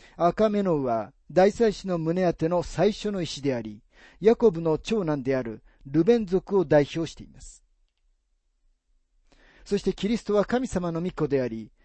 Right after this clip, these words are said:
死から最初によみがえったお方です。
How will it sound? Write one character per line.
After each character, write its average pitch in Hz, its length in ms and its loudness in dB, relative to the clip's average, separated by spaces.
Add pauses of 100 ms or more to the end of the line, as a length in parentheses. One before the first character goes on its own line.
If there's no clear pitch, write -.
(120)
死 - 160 -12
か 233 140 2
ら 175 140 4
最 196 260 0
初 208 200 -4
に 196 140 -4
よ 160 120 4
み 180 120 -4
が 185 140 0
え 175 40 2
っ - 20 2
た 196 260 -2
お 147 80 -2
方 - 240 -12
で - 120 -20
す。 - 220 -20